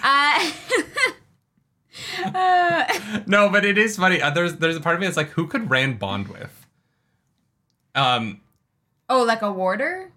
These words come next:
Speaker 2: No, no, no, like, like, merge into one person.
Speaker 1: Oh, I was like, "What?" Um, oh, maybe, no, 'cause the other person dies. That doesn't make sense. Um,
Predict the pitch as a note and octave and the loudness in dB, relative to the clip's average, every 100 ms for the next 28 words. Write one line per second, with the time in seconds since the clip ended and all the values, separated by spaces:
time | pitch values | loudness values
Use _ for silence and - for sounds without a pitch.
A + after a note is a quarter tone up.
0 | _ D#3 F3 E3+ D#3+ D3 C3 B2 B2+ A2+ | _ 2 2 4 4 4 2 0 0 -2
1 | - C3 C3 C#3+ D3+ D3 C3+ C#3 A2 A#2 | -4 -12 -2 2 4 2 -2 -4 -2 -2
2 | A2 A2+ G#2 - C4 A#3 G3 A3 A3 F#3 | 0 -2 -2 0 4 4 2 -2 -4 -6
3 | - F#3+ F#4 G4+ - _ - - C4+ C#4 | -6 -6 -6 -8 -14 _ -10 0 2 4
4 | C#4+ C#4+ C#4+ C4+ - _ C#4 D#4 C#4 F#4+ | 4 4 2 -2 -10 _ -2 0 0 0
5 | A#4+ - A3+ G3+ F3 D#3 C#3+ F#3+ A#3 A#3 | 0 -2 -10 -4 -4 -4 -8 -12 -10 0
6 | C#4 C#4+ C#4 B3+ G#3 C#3+ D#3+ G3 G#3+ G3 | 0 0 -6 -4 -2 -4 -6 -12 -8 -8
7 | F3+ C#3+ E3+ - C4 C#4 B3+ | -8 -14 -14 -6 0 0 0